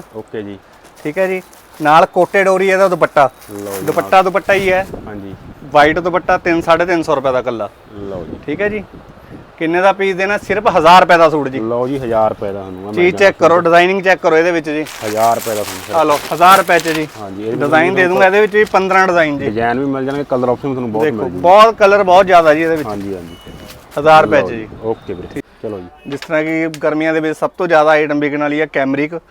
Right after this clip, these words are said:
Speaker 1: ਹਾਂਜੀ।
Speaker 2: ਔਰ ਬਾਜ਼ਾਰ ਚ ਵਿਕ ਵੀ ਬਹੁਤ ਰਹੀ ਹੈ, ਡੇਢ ਮੀਟਰ ਪਣੇ ਵਾਲੀ।
Speaker 1: ਓਕੇ
Speaker 2: ਠੀਕ ਹੈ
Speaker 1: ਵੀਰੇ।
Speaker 2: ਜੀ।
Speaker 1: ਲਓ ਜੀ।
Speaker 2: ਔਰ ਇਹਦੇ ਡਿਜ਼ਾਈਨ ਚੈੱਕ ਕਰੋ।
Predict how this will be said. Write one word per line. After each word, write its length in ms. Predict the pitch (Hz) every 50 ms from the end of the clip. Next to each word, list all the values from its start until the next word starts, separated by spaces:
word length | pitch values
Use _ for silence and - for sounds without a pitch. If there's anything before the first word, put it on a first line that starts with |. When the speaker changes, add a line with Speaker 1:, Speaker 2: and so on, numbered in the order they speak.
| _ -
Speaker 1:
ਹਾਂਜੀ। 160 | 120 110 104 -
Speaker 2:
ਔਰ 100 | 151 147
ਬਾਜ਼ਾਰ 340 | 147 143 139 139 139 147
ਚ 60 | - 170
ਵਿਕ 240 | 151 147 147 143
ਵੀ 120 | 147 151 151
ਬਹੁਤ 240 | 139 135 139 151 180
ਰਹੀ 160 | 165 165 165
ਹੈ, 60 | 170
ਡੇਢ 220 | 151 143 147 160
ਮੀਟਰ 220 | 175 180 165 165 156
ਪਣੇ 220 | 139 127 117 123
ਵਾਲੀ। 180 | 131 123 104 92 - _ _ -
Speaker 1:
ਓਕੇ 140 | 113 - -
Speaker 2:
ਠੀਕ 160 | - - 202
ਹੈ 60 | 220
Speaker 1:
ਵੀਰੇ। 140 | 208 214 190 - - - -
Speaker 2:
ਜੀ। 140 | 104 101 -
Speaker 1:
ਲਓ 140 | - 90 87
ਜੀ। 120 | 78 80 80 - - _ - _ - - - - _ _ - - - - - - - - - - -
Speaker 2:
ਔਰ 100 | - 127
ਇਹਦੇ 180 | 139 151 165 180
ਡਿਜ਼ਾਈਨ 380 | 165 160 147 143 143 151 160 160
ਚੈੱਕ 180 | 165 151 135
ਕਰੋ। 240 | 143 135 117 107 95